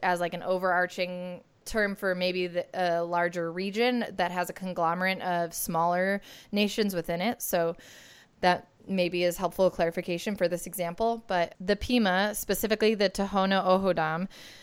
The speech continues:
have historically been known to successfully farm within desert climates.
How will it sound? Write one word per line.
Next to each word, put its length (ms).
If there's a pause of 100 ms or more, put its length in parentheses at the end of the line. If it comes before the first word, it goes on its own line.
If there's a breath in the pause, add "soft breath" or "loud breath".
(200 loud breath)
have 200
historically 680
been 500
known 440
to 180
successfully 760
farm 460
within 320
desert 480
climates. 640